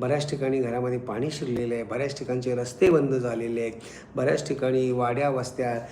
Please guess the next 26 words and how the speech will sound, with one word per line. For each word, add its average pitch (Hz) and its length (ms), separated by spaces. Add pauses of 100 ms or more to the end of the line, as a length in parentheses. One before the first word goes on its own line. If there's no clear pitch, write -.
(240)
इथे 127 240
लोकांचं 131 420
जगणं 113 380
मुश्किल 139 400
झालेलं 117 300
आहे, 113 100 (380)
एवढा 135 180
पाऊस 117 280
पडलेला 104 380
आहे. - 400 (280)
तर, 160 120
अ, 160 720
साहेबराव 156 560
सूर्यवंशी, 139 680
"My 143 340 (120)
mom 139 260
is 139 340
also 131 300 (800)
from 147 180
सोलापूर." 151 580
वा, 160 240
वा, 160 180
वा, 143 140
वा. 127 240 (640)
अच्छा, 127 500
साहेबराव, 175 760